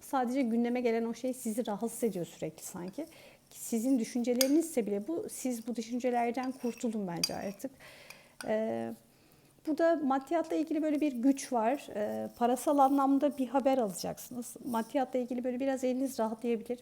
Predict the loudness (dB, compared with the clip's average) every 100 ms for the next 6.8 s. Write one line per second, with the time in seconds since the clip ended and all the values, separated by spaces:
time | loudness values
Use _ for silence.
0 | -6 -8 -4 0 0 0 -2 -2 0 0
1 | 0 -2 0 -2 -2 -4 -6 -6 -8 -6
2 | -6 -8 -6 -6 -4 -2 -2 -4 -4 -4
3 | -8 -14 -20 -20 -20 -20 -20 _ -12 -6
4 | -4 -4 -6 -8 -12 -14 -12 -10 -4 -2
5 | 0 0 0 0 0 0 -2 -2 -2 0
6 | -2 -2 -4 -6 -8 -8 -8